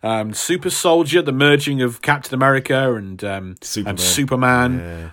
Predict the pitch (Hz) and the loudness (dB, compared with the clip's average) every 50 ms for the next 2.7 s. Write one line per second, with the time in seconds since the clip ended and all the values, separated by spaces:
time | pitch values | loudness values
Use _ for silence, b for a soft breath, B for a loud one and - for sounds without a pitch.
0 | - 110 113 113 110 104 135 160 156 160 160 143 - - 165 151 147 156 156 147 | -4 -2 0 0 0 0 2 2 2 2 2 0 -2 -4 -4 -4 -2 -2 -2 -2
1 | 147 - 156 160 151 143 143 127 127 139 143 151 151 143 135 135 139 147 143 - | 0 0 0 0 0 0 -2 -2 0 0 0 2 2 0 0 0 -2 -2 -2 -4
2 | 160 139 127 110 110 120 131 135 139 139 135 139 139 | -6 -6 -6 -4 -2 0 2 4 4 2 2 0 -4